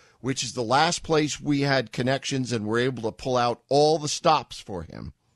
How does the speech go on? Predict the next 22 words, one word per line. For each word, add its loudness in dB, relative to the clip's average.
if 0
we 2
can't 0
finagle 0
Jeb 4
a -4
win 0
in 0
South 2
Carolina, 0
we 2
need 4
someone. 0
We 4
need 4
someone 2
badly. -2
We 2
need 4
someone 0
for -4
real. 0